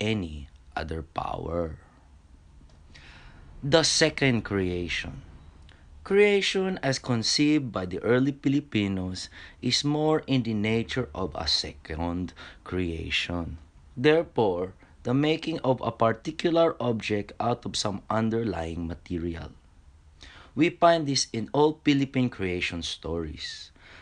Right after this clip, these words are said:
The creator makes a specific object, the world, the tree, or man.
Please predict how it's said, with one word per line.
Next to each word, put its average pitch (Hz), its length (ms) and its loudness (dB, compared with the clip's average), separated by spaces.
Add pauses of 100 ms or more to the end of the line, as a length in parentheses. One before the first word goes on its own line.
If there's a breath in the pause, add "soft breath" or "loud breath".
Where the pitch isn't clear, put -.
(140)
The 104 160 -2
creator 110 760 2
makes 113 280 -2
a 92 80 -6
specific 156 800 -2
object, 104 520 -2 (640 soft breath)
the 95 180 0
world, 101 680 0 (240 soft breath)
the 151 240 2
tree, 107 640 0 (380)
or 90 180 -2
man. 85 500 -2